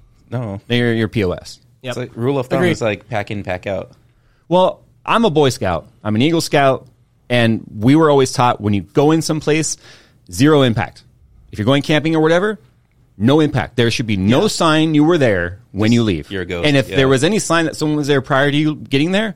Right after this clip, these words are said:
Speaker 3: Leave
Speaker 2: you
Speaker 3: it
Speaker 2: take
Speaker 3: better
Speaker 2: it
Speaker 3: than
Speaker 2: with
Speaker 3: you
Speaker 2: you.
Speaker 3: left. Yeah,
Speaker 2: Yeah.
Speaker 3: exactly.
Speaker 1: Yeah.
Speaker 3: Yeah, leave it better than you, you know, you found it.
Speaker 1: I think, yeah, I mean, one of the most recent experiences I had with that was at, we fly at our park. Usually one guy was, he did an oil change on the concrete pad where we usually land, land our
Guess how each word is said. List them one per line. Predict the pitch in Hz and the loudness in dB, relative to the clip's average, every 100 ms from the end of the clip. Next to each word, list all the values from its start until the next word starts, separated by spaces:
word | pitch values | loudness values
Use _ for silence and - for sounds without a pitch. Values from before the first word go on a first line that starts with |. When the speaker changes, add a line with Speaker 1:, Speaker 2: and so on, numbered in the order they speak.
| - | -8
Speaker 3:
Leave | 165 165 | -2 0
Speaker 2:
you | |
Speaker 3:
it | 147 | 0
Speaker 2:
take | 175 | 2
Speaker 3:
better | 180 | 2
Speaker 2:
it | 180 | 2
Speaker 3:
than | 156 | 2
Speaker 2:
with | 110 | 0
Speaker 3:
you | |
Speaker 2:
you. | 110 | -2
Speaker 3:
left. | 143 - | -6 -6
Yeah, | 147 135 | -6 -2
Speaker 2:
Yeah. | 131 | 0
Speaker 3:
exactly. | 98 107 | 0 0
Speaker 1:
Yeah. | 101 95 | 0 0
Speaker 3:
Yeah, | - | -2
leave | 139 160 | -4 -6
it | 185 139 | -4 -4
better | 151 | -4
than | 147 139 135 | -4 -6 -6
you, | 131 135 131 131 | -8 -8 -10 -12
you | 131 127 | -14 -12
know, | 123 135 | -12 -12
you | 127 | -14
found | 120 143 117 | -12 -12 -12
it. | 117 _ _ _ _ _ _ - | -16 _ _ _ _ _ _ -8
Speaker 1:
I | |
think, | 123 - _ | -6 -8 _
yeah, | 101 98 95 - | -8 -6 -6 -8
I | 95 | -8
mean, | 101 98 | -6 -6
one | 101 | -6
of | |
the | 98 | -6
most | 95 | -8
recent | 95 92 92 | -8 -10 -12
experiences | - 92 90 87 87 | -12 -10 -10 -10 -12
I | 90 | -8
had | 90 | -8
with | 85 | -6
that | 87 85 | -8 -8
was | 87 85 - - | -10 -14 -18 -12
at, | 90 - - | -10 -12 -14
we | 90 | -14
fly | 87 101 92 | -8 -6 -4
at | 90 | -4
our | 85 | -6
park. | 95 95 - - _ - | -4 -6 -8 -20 _ -10
Usually | 90 85 87 85 | -10 -8 -10 -8
one | 90 95 | -6 -4
guy | 95 | -4
was, | 92 90 - _ _ | -6 -8 -16 _ _
he | - | -6
did | 127 113 | -4 -4
an | |
oil | 101 104 101 | -4 -6 -6
change | 98 90 | -10 -8
on | 95 92 | -6 -6
the | 82 - | -10 -14
concrete | - 101 92 107 | -10 -8 -8 -10
pad | 101 92 | -8 -6
where | 90 | -6
we | 87 | -6
usually | 87 87 90 | -8 -8 -10
land, | 64 90 85 82 | -8 -8 -8 -8
land | 90 90 | -8 -6
our | 85 80 | -8 -10